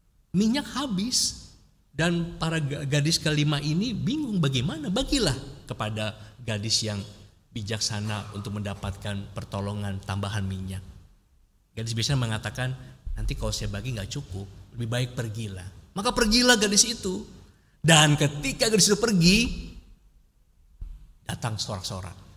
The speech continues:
"Pengantin tiba!" Pintu dibuka. Artinya apa? Pesta akan dimulai. Semua orang masuk, termasuk petugas para gadis itu.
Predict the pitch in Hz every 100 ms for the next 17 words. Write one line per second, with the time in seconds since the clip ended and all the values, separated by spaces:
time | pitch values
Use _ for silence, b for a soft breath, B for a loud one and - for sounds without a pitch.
0 | - _ _ _ - 202 233 277 262 294
1 | 285 262 285 269 285 285 285 277 214 143
2 | - - - - 143 180 143 139 135 -
3 | 110 - - - - - _ - - 175
4 | 175 143 110 - - 127 127 - 170 170
5 | 165 170 190 202 185 185 190 180 - -
6 | - - - 170 175 175 196 180 180 170
7 | 202 - - - - - - - - _
8 | 107 117 110 135 - - 101 107 110 -
9 | - - - 101 104 101 101 - 98 -